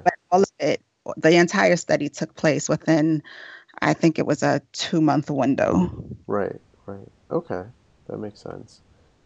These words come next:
Speaker 2: Yeah, I'm,
Speaker 1: Yeah.
Speaker 2: I'm sure it's, it's hard to sort of, um, to sort of do it in a, in a, a framework that, um, that to accommodate all the children is, is
Speaker 1: You
Speaker 2: challenging.
Speaker 1: know,
Speaker 2: All the kids is challenging.
Speaker 1: experience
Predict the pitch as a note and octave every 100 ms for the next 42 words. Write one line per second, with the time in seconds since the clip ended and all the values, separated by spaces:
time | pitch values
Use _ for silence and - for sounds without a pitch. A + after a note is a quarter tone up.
0 | - G#2+ - G#2 - - G#2 - G2+ G2
1 | - - - - - G2 F#2+ - - -
2 | G2 - _ - _ _ - - G2+ F#2
3 | F#2 - - _ _ _ _ - G#2 G2
4 | F#2 F2+ G#2+ G2+ F#2+ F2+ F2 - - F#2+
5 | F2+ - _ _ _ _ _ _ _ _
6 | G2+ - - G#2 G2+ G2 F#2+ - F#2+ -
7 | - G2 F#2+ G2+ G#2+ A2 _ _ _ _
8 | - G2 - _ _ - - A2+ G2+ G2+
9 | G2 G2 G2+ - G2+ - G2+ G2+ G#2 -
10 | - - G#2 - - - A#3 A#3+ - G#2+
11 | G#2+ - G#2 A2 - - G2+ G2+ G2 G2
12 | - _ _ _ _ _ _ - A3 -
13 | A#3 C#4 A3